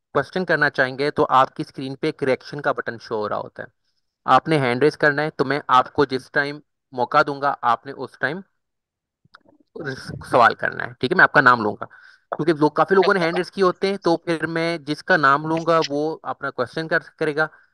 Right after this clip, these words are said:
और फिर मैं उसको, उसका reply दूंगा। अच्छा, मैं अगर आप लोगों से कोई question करूंगा, तो आपने अगर कोई यस का आंसर देना होगा, तो आप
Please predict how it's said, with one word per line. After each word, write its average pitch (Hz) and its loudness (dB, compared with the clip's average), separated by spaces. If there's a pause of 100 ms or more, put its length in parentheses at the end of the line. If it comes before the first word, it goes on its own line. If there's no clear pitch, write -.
(120)
और 139 2
फिर 139 -6
मैं 127 -6
उसको, - -14
उसका 127 -2
reply - -6
दूंगा। - -14 (520)
अच्छा, 151 0
मैं 151 2
अगर 190 4
आप 175 6
लोगों 180 2
से - -4
कोई 175 0
question 165 -2
करूंगा, 170 2
तो 165 0
आपने 151 -4
अगर 156 -4
कोई 139 -10
यस 151 0
का 180 0
आंसर 151 0
देना 139 -4
होगा, 135 -2
तो 143 -4
आप 131 0